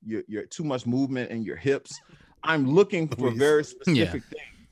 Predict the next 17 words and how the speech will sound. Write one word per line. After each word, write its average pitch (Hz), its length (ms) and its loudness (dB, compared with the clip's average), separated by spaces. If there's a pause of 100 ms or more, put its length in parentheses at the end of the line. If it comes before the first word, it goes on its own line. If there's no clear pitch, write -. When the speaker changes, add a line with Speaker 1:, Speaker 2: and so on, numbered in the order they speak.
(340)
Speaker 1:
And 143 300 2
I 180 180 4
even 156 380 -2
know 151 220 6
when 131 440 -4
I'm 151 160 -6
off 123 460 -4 (240)
because, 127 640 -2
you 143 120 -4
know, 120 340 -2
my 120 160 -2
floor, 131 340 -4 (100)
like, 113 200 -2
my 143 180 2 (140)
setup 160 440 4
was 123 260 -4
kinda, 117 520 -4